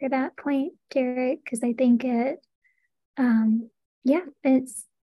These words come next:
it's a really good point and a perspective that I wasn't reading it so closely that I <laughs> caught on to that. Um, and I've, um, 'cause of, partially 'cause that book that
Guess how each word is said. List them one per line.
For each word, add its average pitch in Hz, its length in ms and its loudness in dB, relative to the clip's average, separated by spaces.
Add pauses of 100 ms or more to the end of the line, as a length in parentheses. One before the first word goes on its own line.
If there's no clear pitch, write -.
(1120)
it's 247 220 4
a 277 100 2
really 254 300 2
good 240 260 -4
point 262 400 0 (320)
and 233 560 4 (340)
a 254 100 2
perspective 262 960 -4 (140)
that 220 360 0 (240)
I 247 140 6
wasn't 269 420 4
reading 220 380 6
it 254 280 -2
so 247 240 0
closely 240 680 2 (100)
that 220 80 0
I 208 280 0 (400)
<laughs> - 400 -14
caught 226 200 4
on 214 220 4
to 208 100 -4
that. 208 380 -2 (340)
Um, 208 600 2 (220)
and 226 180 2
I've, 233 460 2 (220)
um, 214 520 0 (1400)
'cause 269 340 2
of, 220 400 2
partially 233 380 -2
'cause 226 200 -2
that 214 200 -2
book 226 220 -2
that 220 200 0